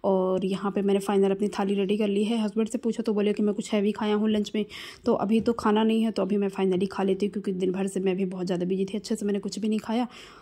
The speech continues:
तो उन्होंने बस चाय पीने के लिए बोला, तो इधर मैं चाय भी चढ़ा दी हूँ। और जब तक चाय अच्छे से पकेगी तब तक मैं खाना भी खा लूँगी।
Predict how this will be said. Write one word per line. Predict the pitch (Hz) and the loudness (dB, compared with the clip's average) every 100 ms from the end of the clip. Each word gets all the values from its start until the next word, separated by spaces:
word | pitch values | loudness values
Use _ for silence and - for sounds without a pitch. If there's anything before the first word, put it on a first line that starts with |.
| - | -2
तो | 240 | 2
उन्होंने | 233 233 | 2 2
बस | 214 - | 0 0
चाय | 226 202 | 0 2
पीने | 196 208 | 2 2
के | 202 | 0
लिए | 196 | 2
बोला, | 190 196 | 2 2
तो | 196 | 2
इधर | 190 196 | 2 2
मैं | 190 | 2
चाय | 190 185 | 0 0
भी | 196 | 0
चढ़ा | 202 202 208 | -2 -2 -2
दी | 202 | 0
हूँ। | 208 208 | 0 0
और | |
जब | 190 180 | -2 -4
तक | 185 | -6
चाय | - 175 | -2 0
अच्छे | 180 175 202 | 0 -2 -4
से | 190 | -2
पकेगी | 208 226 226 | -2 0 0
तब | 233 | -2
तक | 180 190 | -4 -2
मैं | 196 | -2
खाना | 196 196 185 | 0 0 2
भी | 214 | 0
खा | 202 | 0
लूँगी। | 208 220 233 | 0 0 0